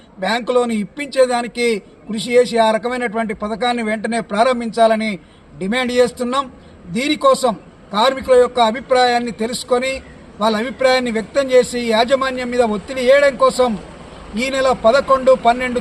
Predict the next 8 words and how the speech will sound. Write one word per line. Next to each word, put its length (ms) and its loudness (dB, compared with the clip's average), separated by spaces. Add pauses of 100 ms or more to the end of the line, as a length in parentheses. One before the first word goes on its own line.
తేదీలలో 600 4 (680)
అన్ని 260 -4
సింగరేణి 580 2
వ్యాప్తంగా 500 0 (100)
అన్ని 200 -2 (100)
మైన్ల 300 0 (100)
మీద 140 2 (640)
కార్మికుల 460 0